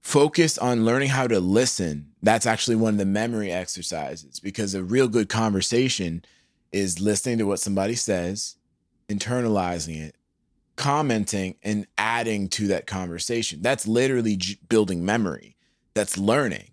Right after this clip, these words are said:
That's what learning is. And so when they, when, another thing I was reading from Jim Quick's book that I ca-, an insight that I got was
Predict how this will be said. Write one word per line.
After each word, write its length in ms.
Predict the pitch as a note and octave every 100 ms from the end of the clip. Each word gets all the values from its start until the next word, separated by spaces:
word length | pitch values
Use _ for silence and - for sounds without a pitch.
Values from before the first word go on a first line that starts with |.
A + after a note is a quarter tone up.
| -
That's 160 | G#2
what 140 | G#2 E2+
learning 420 | F#2 A#2+ B2 E2+
is. 240 | B1 - -
And 120 | G2
so 220 | - A2
when 300 | G2+ G2+ F2 - _
they, 200 | A2 - _ _ -
when, 480 | G#2+ G2+ G2 F2+ - _ -
another 260 | A2 A#2+
thing 180 | A2+ A#2+
I 20 |
was 180 | G#2+ F#2+
reading 220 | G#2 G#2
from 200 | F#2 F#2+
Jim 220 | F2+ F#2+
Quick's 320 | E2+ A2 F2+ F2+
book 400 | D#2+ G#2 A#2+ - _ _ _ _ _ _ -
that 160 | G#2
I 160 | - A#2
ca-, 220 | C3+ C3 -
an 140 | A2
insight 360 | G2+ A2+ A2+ F2
that 100 | G2
I 120 | C3+
got 320 | A#2 G2 -
was 380 | F#2+ F#2+ F2+ -